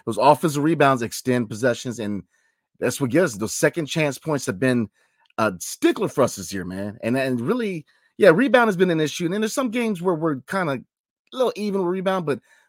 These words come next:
we are terrible for giving up offensive rebounds and letting other teams extend possessions, and it always kills us, man. Second chance points kills us. So looking at individually, now we did, I believe we had six guys in double figures, so we fought, man. But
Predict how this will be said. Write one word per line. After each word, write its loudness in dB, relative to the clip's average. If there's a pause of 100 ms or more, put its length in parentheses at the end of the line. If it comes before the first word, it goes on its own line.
we 2
are 8
terrible 4
for -10
giving 0
up -4
offensive -8
rebounds -4
and -6
letting -4
other -8
teams -8
extend -8
possessions, -8 (300)
and 0
it 2
always 0
kills -10
us, -20
man. -12
Second -8
chance -4
points -8
kills -6
us. -14 (360)
So 2
looking -2
at -2 (320)
individually, 4
now 4
we 0
did, 2
I 4
believe -2
we 0
had 4
six -8
guys 0
in -2
double -2
figures, -6
so 0 (340)
we 4
fought, 6
man. 0
But 0